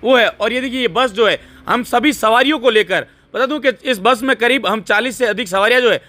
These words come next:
वो है, सभी जने खड़े हैं, कुछ लोग बैठे हैं। तो देखिए यहाँ से जो है ये सवारियाँ जो है इनको जो एरोप्लेन है वहाँ तक ये जो बस है वो ड्रॉप करेगी और उसके बाद जो है उस एरोप्लेन में जो है हम लोग सवार होंगे।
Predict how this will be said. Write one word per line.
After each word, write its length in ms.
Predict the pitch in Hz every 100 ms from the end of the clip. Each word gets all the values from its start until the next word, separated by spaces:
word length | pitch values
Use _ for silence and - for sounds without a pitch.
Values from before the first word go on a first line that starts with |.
| _ -
वो 120 | 254
है, 160 | 269 294
सभी 240 | 220 226
जने 180 | 247 240
खड़े 300 | - 202 233
हैं, 100 | 240
कुछ 180 | 214 190
लोग 160 | 220 175
बैठे 280 | 190 240
हैं। 80 | 254
तो 100 | 214
देखिए 280 | 220 214 254 - - 170
यहाँ 200 | 214 -
से 140 | 269
जो 140 | 233 247
है 120 | 277
ये 100 | 240
सवारियाँ 540 | - - 202 226 262
जो 100 | 254
है 100 | 180 - _ _
इनको 440 | 233 233 285 285 - _ _ _
जो 180 | 175 226
एरोप्लेन 460 | 214 240 247 302
है 140 | 240 120 _ _ _ _
वहाँ 240 | 170 226 240
तक 140 | 285
ये 340 | 233 269 190 196
जो 140 | 175
बस 240 | 196 269 269
है 60 | 254
वो 120 | 233
ड्रॉप 300 | 156 208 220
करेगी 300 | 233 233 269
और 120 | 240
उसके 220 | 233 233 208
बाद 240 | 202 233
जो 120 | 220
है 120 | 226 269
उस 200 | 220 190
एरोप्लेन 400 | 196 220 214 233
में 100 | 254
जो 140 | 220 233
है 60 | 262
हम 180 | 185
लोग 140 | 214 220
सवार 300 | 180 202 233
होंगे। 260 | 214 175